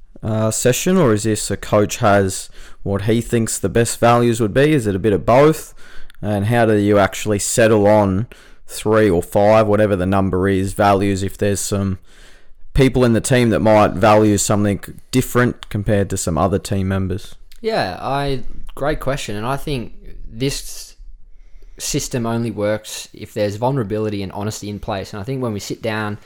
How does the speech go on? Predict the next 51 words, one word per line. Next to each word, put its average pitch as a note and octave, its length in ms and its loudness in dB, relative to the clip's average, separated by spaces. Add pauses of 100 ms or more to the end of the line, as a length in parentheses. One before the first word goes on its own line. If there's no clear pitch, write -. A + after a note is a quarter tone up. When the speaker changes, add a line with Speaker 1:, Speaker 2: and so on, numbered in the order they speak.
(360)
Speaker 2:
in C#3 140 0
a - 20 2
team B2+ 260 -4
environment, G#2+ 720 -4
w-, G#2 320 -14
we A#2 100 -4
don't C3+ 260 2
just C3 200 -4
wanna A#2+ 160 -4
tick - 240 -10
boxes G2+ 420 -6
and G2+ 140 -8
say G2+ 180 -4
things G2+ 360 -10
that, F#2+ 160 -6
you G2 100 -10
know, F#2 160 -8
we've, G2 300 -8 (100)
we've G2 180 -8
been G2 200 -8
taught - 260 -8
to G2+ 80 -16
say. E2 260 -10
You F#2 80 -12
know, F2+ 140 -10
"Let's G2+ 240 -8
be, G2 340 -8 (280)
you F2+ 80 -10
know, - 40 -14 (100)
tough. - 380 -8
Let's G#2+ 220 -10
be, G2 380 -8 (240)
you F#2+ 80 -10
know, F2 200 -8 (360)
let's G2 240 -14
live F#2+ 180 -10
by F#2 160 -8
physical A2 460 -2
fitness," A2 300 -4
or A2 80 -2
whatever C#3+ 340 2
it A2+ 60 -8
might A2+ 220 -4
be. G#2+ 220 -2
Like, G2 200 -6
let's C3 200 -4
be A#2+ 160 -2
open, C#3 340 -2
honest, A2+ 300 -4
and G2+ 140 -6
vulnerable, G2+ 520 -4